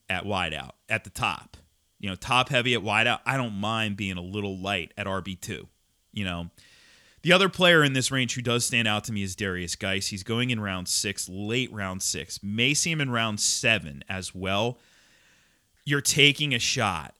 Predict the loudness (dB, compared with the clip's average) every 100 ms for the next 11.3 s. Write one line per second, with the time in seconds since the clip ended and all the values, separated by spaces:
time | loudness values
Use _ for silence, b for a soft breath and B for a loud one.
0 | -2 2 2 -2 -8 _ -6 -2 0 0
1 | 0 -4 -4 -4 -6 -6 -8 -4 2 4
2 | 4 2 2 2 2 -2 2 2 2 0
3 | -2 -2 -2 -4 0 0 2 2 4 2
4 | 0 -2 -6 _ _ -8 4 8 10 10
5 | 6 2 -6 -10 _ 2 6 6 6 6
6 | 6 4 2 2 -2 -6 -4 0 0 0
7 | 0 0 2 2 2 4 2 B B B
8 | 2 4 4 -2 2 4 6 6 6 4
9 | 0 2 2 2 0 -2 -6 -12 0 4
10 | 4 2 -2 -4 -10 -16 -6 -4 -2 -4
11 | -8 -12 -12